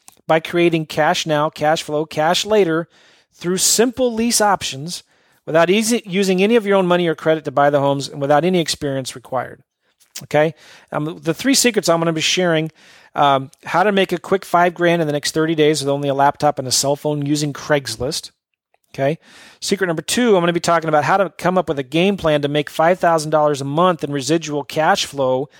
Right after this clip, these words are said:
within the next six to twelve months. Okay? Secret number three, my cash later strategy. I'm gonna show you how you can have a million dollars in cash and equity in less than seven years, probably five or six years, by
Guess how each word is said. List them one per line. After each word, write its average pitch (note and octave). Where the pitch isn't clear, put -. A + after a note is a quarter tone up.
within F3+
the G3+
next E3
six -
to D#3
twelve C#3
months. A#2
Okay? D3+
Secret G3
number E3+
three, G#3+
my D#3
cash F3+
later E3+
strategy. C#3
I'm D#3+
gonna F3
show -
you E3
how D#3+
you A3
can G#3
have F3+
a D#3+
million F#3
dollars E3
in C#3
cash D#3
and D3+
equity C#3+
in D3
less D#3+
than D#3+
seven E3
years, D3
probably E3+
five D3+
or C#3+
six -
years, B2
by D3+